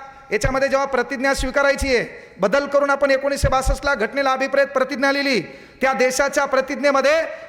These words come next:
भारत आपला देश म्हणलो नाही आपण, भारत माझा देश म्हणलोय. मग माझा का?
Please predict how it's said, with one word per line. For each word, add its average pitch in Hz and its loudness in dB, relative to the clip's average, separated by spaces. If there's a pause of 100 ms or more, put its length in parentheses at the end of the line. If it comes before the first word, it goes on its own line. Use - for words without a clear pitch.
भारत 247 0
आपला 294 0
देश 320 4
म्हणलो 339 2
नाही 330 2
आपण, 254 0 (480)
भारत 269 0
माझा 226 0
देश 247 2
म्हणलोय. 185 -4 (680)
मग 190 -4
माझा 240 2
का? 226 0